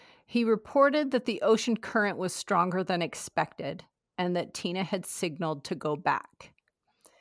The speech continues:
He stated that Tina looked worried and accidentally knocked off his mask and air regulator. But by the time he was able to get his gear back on, Tina had already begun sinking. Gabe said he tried to swim down to her, but was unable to reach her for some reason.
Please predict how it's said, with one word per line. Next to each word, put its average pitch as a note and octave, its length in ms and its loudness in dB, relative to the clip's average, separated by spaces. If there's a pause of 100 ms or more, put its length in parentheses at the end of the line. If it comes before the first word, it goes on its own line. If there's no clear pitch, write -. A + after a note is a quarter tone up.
(220)
He G3 120 -2
stated G3+ 400 2
that - 180 -2
Tina A3 280 2
looked G#3+ 260 -2
worried E3+ 500 0
and E3 180 0
accidentally E3 760 -2
knocked D#3 380 0
off G3 180 4
his A3+ 200 -2
mask F3 460 0
and E3+ 200 -4
air E3+ 200 2
regulator. D3+ 800 -8 (560)
But F#3+ 100 0
by G3 160 8
the F#3 100 0
time G3 300 0
he G3+ 140 2
was A3 180 2
able F#3+ 280 2
to F#3+ 100 -2
get E3+ 180 0
his E3+ 220 -2
gear A#3 240 4
back E3+ 280 0
on, D#3+ 400 0
Tina F#3 280 -2
had E3 200 -2 (120)
already F3 360 4
begun D#3+ 580 -4
sinking. - 720 -8 (1200)
Gabe G3 220 2
said G3+ 200 0
he F3+ 120 -2
tried F#3+ 380 2
to A3+ 80 0
swim A3 340 2
down G#3 360 4
to F#3+ 80 -4
her, E3+ 360 0
but D#3+ 120 0
was F3 200 2
unable F3 400 -2
to F#3+ 140 -6
reach F#3 300 -2
her E3+ 120 -2
for - 160 -6
some D#3 320 -4
reason. D#3 560 -8